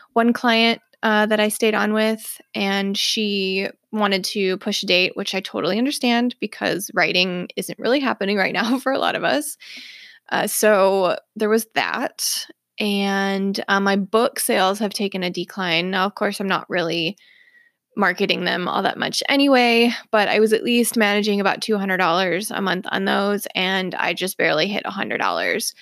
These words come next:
for the month of March. So there's that. Uh, but I still have my part-time job. I do that once a week where I deliver food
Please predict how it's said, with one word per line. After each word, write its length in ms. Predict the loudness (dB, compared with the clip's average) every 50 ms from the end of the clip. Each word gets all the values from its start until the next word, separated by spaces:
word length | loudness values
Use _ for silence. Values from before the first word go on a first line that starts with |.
| -20 -20 -20 -20 -20 _ _
for 280 | -6 -4 -2 0 0 0
the 100 | 0 -2
month 200 | -2 -2 -2 0
of 80 | 2
March. 540 | 2 2 2 0 -2 -2 -2 0 0 -2 -4 -8 _ -16
So 800 | -14 -12 -10 -4 0 2 2 4 4 2 2 2 2 0 0 -4 _ _ _ _ _ _ -14 -8 0
there's 220 | 4 4 4 4
that. 320 | 4 2 2 0 -2 -4 -4 -6 -6 -6 -8 _ _ _ _ _ _ _ _ _ _ _ _ _ _ -16 -10 -2
Uh, 160 | 0 2 2 4
but 160 | 4 4 2
I 40 | 2
still 180 | 2 2 2
have 120 | 2 2 2
my 100 | 2 0
part-time 460 | 2 0 -2 0 2 2 4 4 4
job. 460 | 4 2 2 2 2 4 2 2 0 0
I 80 | -2
do 120 | -2 0 0
that 140 | 0 0 0
once 200 | -2 -4 -4 -2
a 60 | -2
week 300 | -2 0 0 -2 0 0
where 100 | 0 0
I 40 | 2
deliver 340 | 2 0 0 0 -2 -4
food 440 | -4 -2 -2 0 2 2 2 0 -2